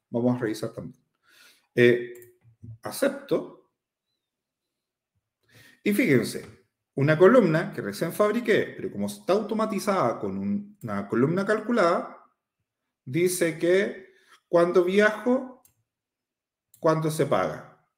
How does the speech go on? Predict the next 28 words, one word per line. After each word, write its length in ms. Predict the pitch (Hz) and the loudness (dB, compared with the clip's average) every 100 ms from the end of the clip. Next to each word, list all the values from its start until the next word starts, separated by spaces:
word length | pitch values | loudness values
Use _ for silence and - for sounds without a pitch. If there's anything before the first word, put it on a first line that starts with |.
| _ _ _ _ _ _ _ | _ _ _ _ _ _ _
Pero 260 | - 113 110 | -10 -10 -6
quedó 260 | 117 127 208 | -4 -2 0
como 240 | 254 247 | 2 2
número. 720 | 123 175 202 117 98 87 - - - - _ _ _ _ _ | 2 2 2 2 0 -2 -6 -16 -20 -20 _ _ _ _ _
Quedó 440 | 101 95 131 233 | -10 -4 -2 -2
como 260 | 233 226 208 | -2 -4 0
número. 640 | 165 127 101 - - - _ _ _ _ | 2 2 2 -4 -10 -18 _ _ _ _
¿Qué 120 | - | -6
podrá 280 | 247 196 170 | 4 4 4
hacer? 560 | 156 185 233 - - _ _ _ _ _ _ _ _ _ | 2 0 -2 -8 -20 _ _ _ _ _ _ _ _ _
¿Qué 120 | 202 | -4
podrá 280 | 196 180 131 | 2 2 2
hacer? 520 | 131 135 185 - _ _ _ - _ | 0 -6 -6 -14 _ _ _ -20 _
Recuerden 540 | 127 135 254 269 247 | -4 2 2 2 0
que 100 | 196 | -2
cuando 240 | 175 151 135 | 0 0 2
creamos 300 | 127 165 226 | 0 2 0
la 100 | 202 | 2
columna 340 | 190 202 202 | 2 2 0
calculada, 600 | 180 175 147 123 147 170 | 0 -2 -2 0 0 0
yo 200 | 160 160 | 0 0
determi-, 540 | 185 180 160 156 156 156 | 0 0 -2 -2 -4 -6
debía 520 | 143 135 131 165 185 | -4 -2 -2 2 2
determinar, 920 | 175 160 135 131 120 139 196 - - _ _ _ - | 2 0 -2 0 2 2 0 -6 -18 _ _ _ -6
eh, 340 | 117 113 - | -4 -4 -2
cómo 280 | 175 190 214 | 4 4 6
me 80 | 196 | 4
entregaba. 800 | - 143 139 139 185 220 - | 0 0 2 4 2 -2 -8